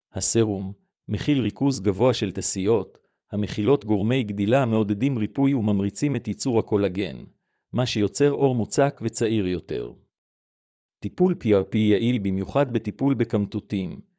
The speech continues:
קמטים וצלקות אקנה, כמו גם בשיפור מרקם וגוון העור. ההליך פשוט ובטוח, עם זמן התאוששות מינימלי.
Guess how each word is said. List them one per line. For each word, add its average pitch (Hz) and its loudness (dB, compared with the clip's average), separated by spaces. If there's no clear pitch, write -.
קמטים 143 -2
וצלקות 120 2
אקנה, 90 -4
כמו 101 -2
גם 120 0
בשיפור 127 -2
מרקם 131 0
וגוון 110 0
העור. 87 -6
ההליך 107 0
פשוט 117 -2
ובטוח, 92 -2
עם 117 2
זמן 127 2
התאוששות 123 -2
מינימלי. 92 0